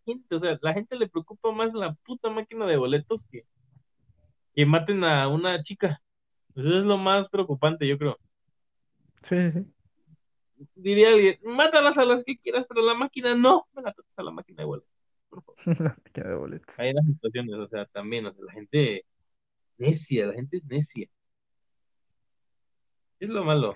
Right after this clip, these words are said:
Speaker 1: es lo malo, la, la, es preocupante. Es muy
Speaker 2: Sí, más que nada
Speaker 1: preocupante. Y al fin y al
Speaker 2: preocupante.
Speaker 1: cabo, pues, nosotros como hombres no podemos hacer mucho. Lo es lo peor, creo. Podemos apoyarlas,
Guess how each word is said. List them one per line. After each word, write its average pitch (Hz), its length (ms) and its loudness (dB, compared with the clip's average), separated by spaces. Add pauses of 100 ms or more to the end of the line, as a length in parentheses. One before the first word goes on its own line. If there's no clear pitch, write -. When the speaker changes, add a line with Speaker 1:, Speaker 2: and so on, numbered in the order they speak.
(300)
Speaker 1:
es 151 120 -2
lo 160 100 2
malo, 127 240 -2
la, 113 140 -2
la, 113 120 -2
es 202 320 2
preocupante. 170 600 0 (1000)
Es 180 120 -2
muy 226 100 8
Speaker 2:
Sí, 247 120 10
más 180 180 6
que 196 100 8
nada 247 120 6
Speaker 1:
preocupante. - 120 -2
Y 190 100 6
al 190 80 6
fin 151 140 6
y 147 60 0
al - 20 0
Speaker 2:
preocupante. 254 200 6
Speaker 1:
cabo, 247 140 2
pues, 196 140 2
nosotros 214 400 -2
como 185 220 4
hombres 220 220 4
no 214 180 0
podemos 220 320 4
hacer 196 200 2
mucho. 185 360 -6 (240)
Lo 156 200 4
es 226 80 6
lo 233 180 4
peor, 156 300 4 (160)
creo. 143 260 0 (1300)
Podemos 190 420 6
apoyarlas, 180 720 4